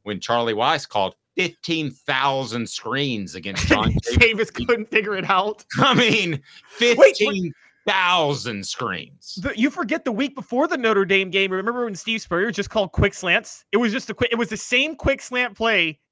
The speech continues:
Speaker 1: Yeah.
Speaker 2: every single play. And Chavis, I mean, again, Nick Saban, two thousand one L S U, Matt Mock, "Let's just do the quarterback draw every play." Josh, John Chavis, "I don't see it coming."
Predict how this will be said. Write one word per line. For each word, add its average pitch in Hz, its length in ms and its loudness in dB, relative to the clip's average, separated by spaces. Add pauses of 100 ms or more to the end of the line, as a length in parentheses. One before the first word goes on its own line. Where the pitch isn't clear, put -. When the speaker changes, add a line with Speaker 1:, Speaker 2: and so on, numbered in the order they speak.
(100)
Speaker 1:
Yeah. 170 60 -2
Speaker 2:
every 269 480 2
single 233 580 -2
play. 151 520 -2 (280)
And 208 380 4
Chavis, 220 540 -2
I - 20 -4
mean, 214 160 -6
again, 240 240 -4 (160)
Nick 170 200 0
Saban, 254 380 2 (160)
two 202 120 -4
thousand 226 200 4
one 254 120 2
L 262 120 4
S 262 120 0
U, 311 120 -4
Matt 190 260 2
Mock, 247 280 0 (140)
"Let's 539 100 -2
just 508 140 -10
do 392 80 -4
the 285 80 -4
quarterback 262 420 2
draw 165 540 4
every 190 260 0
play." 160 360 0
Josh, 165 260 -2 (100)
John 156 180 -4
Chavis, 147 280 -10
"I 185 60 0
don't 277 180 0
see 220 140 -6
it 262 100 -6
coming." 139 360 -6